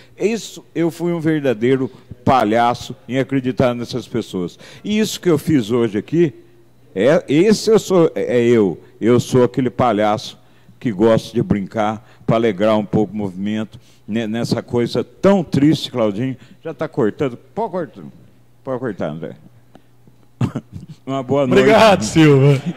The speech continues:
Speaker 1: <laughs> Eles são loucos pra cortar. Corta, corta.
Speaker 2: Ele já tá falando lá, manda o Silva parar, tá bom.
Speaker 1: É, tá enchendo o saco já.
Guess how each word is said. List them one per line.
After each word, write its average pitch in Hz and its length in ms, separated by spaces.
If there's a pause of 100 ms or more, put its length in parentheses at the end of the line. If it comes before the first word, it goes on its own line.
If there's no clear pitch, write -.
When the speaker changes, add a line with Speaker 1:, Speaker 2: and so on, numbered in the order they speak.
(160)
Speaker 1:
<laughs> 185 320
Eles 175 260
são 240 200
loucos 208 300
pra 196 140
cortar. 156 540
Corta, 180 560
corta. 180 200
Speaker 2:
Ele 165 80
já 180 100
tá 214 120
falando 254 340
lá, 233 140
manda 254 300
o - 20
Silva 254 260
parar, 208 380
tá 214 140
bom. 214 280
Speaker 1:
É, 147 160
tá 165 240
enchendo 160 340
o 123 40
saco 127 460
já. 104 180